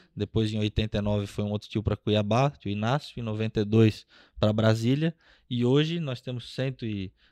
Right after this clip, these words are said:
dezessete unidades de negócio em Rio Grande do Sul, Santa Catarina, São Paulo, Mato Grosso do Sul, Mato Grosso, Distrito Federal. Somos multirregional e multicanal, com varejo, atacarejo, atacado distribuidor.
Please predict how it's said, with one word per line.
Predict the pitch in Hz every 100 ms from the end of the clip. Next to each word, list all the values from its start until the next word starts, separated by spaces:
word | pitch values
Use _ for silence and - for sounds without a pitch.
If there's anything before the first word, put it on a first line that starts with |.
| -
dezessete | 107 104 - 113 110
unidades | 107 104 104 104
de | 101
negócio | 101 101 101 123 143 - - _ _ _
em | 101 98 95
Rio | 113
Grande | 107 104
do | 104
Sul, | - 147 156
Santa | 120 107 101
Catarina, | 104 98 101 139 143 143
São | - 101
Paulo, | 98 110 120 143 139
Mato | 110 - -
Grosso | 98 101 -
do | 98
Sul, | - 135 143
Mato | 117 - 101
Grosso, | 107 120 -
Distrito | - - 110
Federal. | - 107 107 120 151 - - - - _ -
Somos | - 123 117
multirregional | 127 143 127 123 120 120 123 151
e | 156
multicanal, | 143 156 - 151 135 92 - _
com | 101
varejo, | 104 101 110 139 139
atacarejo, | 117 101 - 101 131 143 127
atacado | 107 - 107 107
distribuidor. | - - 98 101 117 151